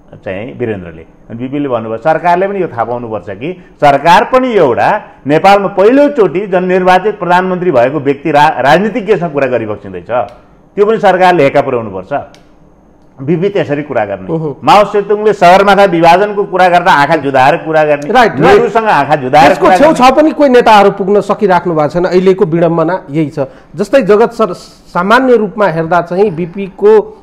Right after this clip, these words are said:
Speaker 2: जीवनकाललाई, राजनैतिक प्रजातान्त्रिक आन्दोलनलाई, अ, हामीले आज कुरा गर्दै जाँदा, आज चाहिँ अडतिसौँ स्मृति दिवसमा सम्झिँदै गर्दा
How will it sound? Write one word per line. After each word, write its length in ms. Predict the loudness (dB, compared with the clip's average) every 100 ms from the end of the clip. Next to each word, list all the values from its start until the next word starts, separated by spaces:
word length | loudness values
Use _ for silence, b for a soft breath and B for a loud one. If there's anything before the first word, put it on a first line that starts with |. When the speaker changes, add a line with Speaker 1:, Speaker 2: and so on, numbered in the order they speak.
| -14
Speaker 2:
जीवनकाललाई, 800 | -6 0 0 0 0 0 0 0
राजनैतिक 600 | 0 -2 -2 -6 -10 -14
प्रजातान्त्रिक 600 | -10 -8 -6 -6 -8 -12 -12
आन्दोलनलाई, 680 | -10 -8 -4 -4 -4 -4 -8 B B
अ, 60 | -10
हामीले 400 | -8 -6 -6 -6
आज 220 | -8 -10
कुरा 280 | -12 -8 -8
गर्दै 400 | -6 -6 -6 -6
जाँदा, 300 | -8 -8 -6
आज 280 | -6 -8 -8 -8 -12 -18 -18 -16
चाहिँ 180 | -14 -12
अडतिसौँ 420 | -12 -14 -12 -12
स्मृति 480 | -12 -14 -14 -12 -14
दिवसमा 360 | -12 -12 -12 -14
सम्झिँदै 460 | -10 -8 -6 -4
गर्दा 320 | -6 -8 -8